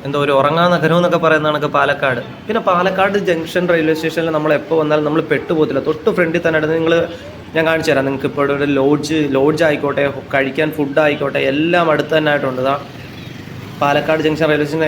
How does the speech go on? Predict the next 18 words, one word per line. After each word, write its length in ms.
ഇറങ്ങി 320
വരുമ്പോൾ 280
കാണാം, 280
ഇവിടെ 200
ഒരു 140
ലോഡ്ജ് 340
ഉണ്ട്. 140
ഇതിൻ്റെ 260
ഓപ്പോസിറ്റ് 320
സൈഡിലൊരു 340
ഹോട്ടൽ, 300
അത് 120
ഞാൻ 140
കുറച്ചുകൂടെ 400
ഫ്രണ്ടിലോട്ട് 500
ചെന്നിട്ട് 280
നിങ്ങൾക്ക് 260
നന്നായിട്ട് 320